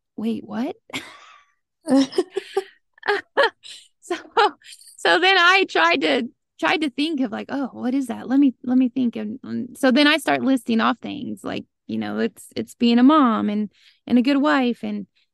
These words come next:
Speaker 1: and a midwife, I believe, is part of that, you know, and, and I start listing off all these things that I'm thinking of. And he just looks at me and he says,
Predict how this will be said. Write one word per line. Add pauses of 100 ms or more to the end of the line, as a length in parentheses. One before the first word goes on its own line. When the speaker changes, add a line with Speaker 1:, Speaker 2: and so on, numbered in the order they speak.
(140)
Speaker 1:
and (160)
a
midwife,
I
believe,
is
part
of
that,
you
know,
and, (320)
and
I
start
listing
off (120)
all
these (400)
things
that
I'm
thinking
of.
And
he
just
looks
at
me
and
he
says,